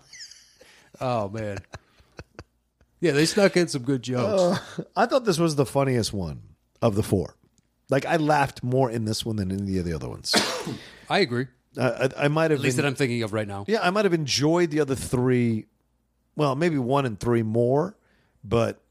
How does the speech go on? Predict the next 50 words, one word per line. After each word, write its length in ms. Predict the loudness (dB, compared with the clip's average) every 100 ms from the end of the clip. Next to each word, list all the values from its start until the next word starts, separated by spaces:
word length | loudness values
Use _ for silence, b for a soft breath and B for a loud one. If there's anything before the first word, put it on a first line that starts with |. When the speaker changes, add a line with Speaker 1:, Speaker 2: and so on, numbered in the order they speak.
| _
Speaker 2:
I 120 | -2 2
haven't 240 | 2 0
laughed 460 | -2 0 0 -2 -4
harder 380 | 0 0 0 -2
in 40 |
a 60 | -2
Toy 160 | -2
Story 240 | -2 -2 -4
movie 200 | -4 -4
than 80 | -6
I 20 |
have 160 | -6 -8
in 80 |
the 60 | -6
Speaker 1:
The 120 | 0
only 80 | 4
Speaker 2:
in 40 | 4
Speaker 1:
thing 60 | 4
I 0 |
Speaker 2:
this 20 |
Speaker 1:
could 60 | 4
Speaker 2:
past 60 |
Speaker 1:
think 140 | 4 4
of 120 | 4
in 100 | 2
three 560 | -4 -10 -8 2 2 4
that 120 | 2
made 160 | 0 -2
me 80 | -2
really 260 | -2 -2
laugh 300 | -2 -4 -4
was 200 | -8 -8
the 200 | -6 -6
first 220 | 0 0 0
time 120 | -2
seeing 260 | 0 0 -2
the, 380 | -4 -2 -2
uh, 40 | -4
tortilla 420 | -6 -4 0 -2 -2
when 140 | -6
Mister 260 | -8 -6 -8
Potato 280 | -6 -6 -4
Head 120 | -2
has 40 |
to 40 | 2
Speaker 2:
Oh, 180 | 2 0
Speaker 1:
do 100 | -2
that. 200 | -6 -6
Speaker 2:
my 140 | -10
God. 400 | -12 -12 -12 -14